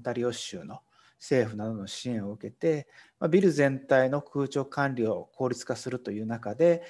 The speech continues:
えーと、ビルの中にある、まあ、シェードですね、こういう、えーと、ブラインドを、えーと、ビルのセントラル空調管理のシステムで、えー、制御するというようなことをして、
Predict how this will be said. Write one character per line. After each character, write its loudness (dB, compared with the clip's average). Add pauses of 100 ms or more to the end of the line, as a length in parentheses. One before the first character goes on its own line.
(240)
え -4
ー -4
と、 -8
ビ 0
ル 0
の -4
中 -2
に -4
あ 4
る、 -2
ま -10
あ、 -10
シ -4
ェ -2
ー -14
ド -14
で -16
す -10
ね、 -12
こ -8
う -8
い -10
う、 -16 (360)
え -6
ー -4
と、 -4
ブ -4
ラ 2
イ -2
ン -2
ド 2
を、 2 (320)
え -4
ー -20
と、 -6 (840)
ビ -4
ル -2
の -6 (1800)
セ -6
ン -4
ト 4
ラ 6
ル 0
空 -4
調 -2
管 -4
理 -4
の -6
シ -8
ス -10
テ -4
ム -8
で、 6
え 2
ー、 -6
制 0
御 -6
す -10
る -12
と -20 (420)
い -8
う 0
よ 2
う 2
な -2
こ -14
と 2
を 4 (240)
し -18
て、 4